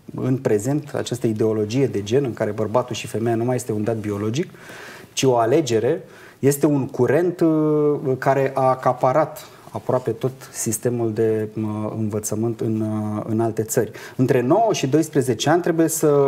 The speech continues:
vorbească despre prima experiență sexuală, despre plăcere, despre masturbare, despre orgasm.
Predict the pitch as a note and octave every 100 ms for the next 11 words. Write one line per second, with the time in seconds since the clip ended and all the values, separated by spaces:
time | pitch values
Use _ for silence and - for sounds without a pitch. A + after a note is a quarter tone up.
0 | C3 C3 C3 A2 C3 - D3 C3 - A2
1 | G#2+ E3+ F3 D#3+ - D#3 D3 C#3+ D3 C#3
2 | C3+ C3 C3+ C3 - B2+ B2+ A2+ G#2+ A2
3 | A2+ G2 - D3 A2+ A2 - A2+ G#2+ -
4 | G#2 A#2+ C3+ A#2 - A#2 G#2+ A#2 A#2+